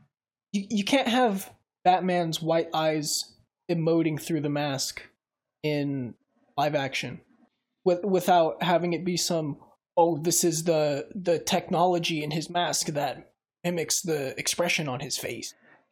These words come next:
You know, like, they did it with Deadpool as, like, a fun thing, and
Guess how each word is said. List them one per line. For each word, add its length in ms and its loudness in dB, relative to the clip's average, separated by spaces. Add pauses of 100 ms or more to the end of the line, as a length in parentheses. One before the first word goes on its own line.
(140)
You 80 -2
know, 100 4
like, 160 2
they 240 2
did 160 4
it 80 2
with 220 0
Deadpool 480 4
as, 100 -2
like, 160 0
a 60 0
fun 600 0
thing, 360 -2 (800)
and 600 0